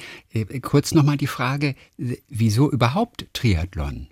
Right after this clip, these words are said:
Also der eine Kollege, den du Nachmittag, Sonntagnachmittags da getroffen hast, äh, der nochmal eine Stunde laufen musste, äh, länger als du, äh, der war es sicherlich nicht.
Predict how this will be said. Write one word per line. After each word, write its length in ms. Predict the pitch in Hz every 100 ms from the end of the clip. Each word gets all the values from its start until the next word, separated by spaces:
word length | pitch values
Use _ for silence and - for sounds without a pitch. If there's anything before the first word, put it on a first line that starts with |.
| _
Also 220 | 98 98
der 160 | 90
eine 180 | 117 117
Kollege, 520 | - - 110 120 120
den 100 | 120
du 80 | 110
Nachmittag, 480 | 104 110 123 123 120
Sonntagnachmittags 920 | 120 113 104 110 104 131 - 120 -
da 100 | -
getroffen 560 | 120 120 - 135 - 135
hast, 220 | 139 -
äh, 100 | - 117 -
der 120 | 117
nochmal 280 | 113 135 151
eine 100 | 113
Stunde 280 | - 110 92
laufen 340 | 85 82 95
musste, 360 | 95 92 - 98 - - - _
äh, 240 | - -
länger 340 | - 107 120 110
als 220 | 113 -
du, 280 | - 120 147 - _
äh, 180 | - 107
der 200 | 110 123
war 120 | 135
es 80 | 127
sicherlich 360 | 139 135 131 -
nicht. 220 | 82